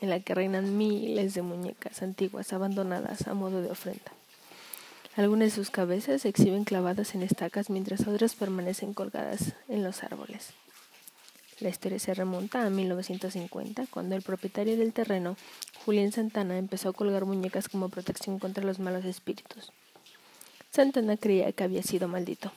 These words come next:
Tiempo atrás había encontrado el cuerpo de una joven que había fallecido ahogada a las orillas de los terrenos del, del, en los terrenos del hombre.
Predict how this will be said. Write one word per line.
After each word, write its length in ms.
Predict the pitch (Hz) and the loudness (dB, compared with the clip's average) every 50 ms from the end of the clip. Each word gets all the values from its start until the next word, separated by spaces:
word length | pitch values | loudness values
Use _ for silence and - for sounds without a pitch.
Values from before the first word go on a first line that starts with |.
| - - - | -18 -20 -4
Tiempo 240 | - 226 214 214 233 | -2 0 0 2 0
atrás 320 | 233 - - 208 214 214 | 0 2 2 2 2 4
había 180 | 226 202 196 196 | 2 2 2 2
encontrado 540 | 202 208 - 202 196 196 202 196 196 190 190 | 0 0 0 -2 0 2 2 2 2 2 0
el 80 | 196 | 0
cuerpo 320 | - 196 185 190 - 202 196 | 0 0 -2 -2 -2 -2 -2
de 80 | 190 | 0
una 180 | 190 190 180 196 | 0 0 -2 -4
joven 360 | - - 190 202 196 196 202 | -2 -2 -2 -2 -2 -2 -2
que 100 | - 196 | -2 0
había 160 | 196 202 202 | 0 0 0
fallecido 540 | 208 - 208 202 202 196 190 - 196 - - | -2 -2 -2 -2 2 4 4 4 4 2 -6
ahogada 320 | 185 202 202 - - - | -8 -6 -8 -6 -6 -6
a 20 | 190 | -6
las 220 | - 196 - - | -6 -8 -8 -6
orillas 280 | 202 196 196 196 196 190 | -4 -4 -2 -2 0 0
de 100 | 196 180 | 0 -2
los 120 | 185 185 | -4 -4
terrenos 540 | - - 196 - 185 190 185 190 190 196 - | -4 -6 -4 -2 -2 -4 -4 -4 -8 -6 -6
del, 120 | - - - - - - - - - - - - - - - - - - _ - - - - | -8 -8 -8 -14 -20 -20 -20 -20 -20 -20 -20 -20 -20 -14 -12 -12 -12 -12 _ -20 -20 -8 -4
del, 160 | - 208 208 - | -4 -4 -2 -2
en 200 | - 254 277 277 | -2 0 2 2
los 140 | 269 262 - | 0 0 2
terrenos 360 | - 214 202 190 190 180 160 | 0 0 2 0 -2 -2 -4
del 140 | 175 - - | -6 -6 -8
hombre. 220 | - 180 - - | -8 -10 -12 -14